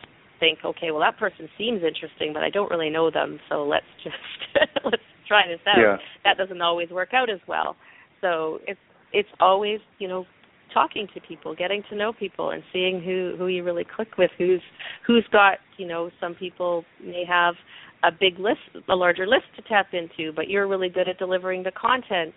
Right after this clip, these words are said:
Speaker 1: and, and that kind of stuff. So seeing who, who you can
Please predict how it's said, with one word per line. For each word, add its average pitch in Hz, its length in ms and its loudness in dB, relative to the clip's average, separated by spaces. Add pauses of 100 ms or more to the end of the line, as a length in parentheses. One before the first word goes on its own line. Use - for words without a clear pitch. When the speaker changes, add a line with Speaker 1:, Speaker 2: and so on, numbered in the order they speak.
Speaker 1:
and, 156 320 -8 (100)
and 165 220 -2
that 165 140 -2 (120)
kind 165 140 -2
of 160 120 -4
stuff. 165 200 0 (500)
So 160 320 -6 (180)
seeing 202 220 -2
who, 190 420 0
who 202 120 -2
you 180 160 -2
can 165 320 -2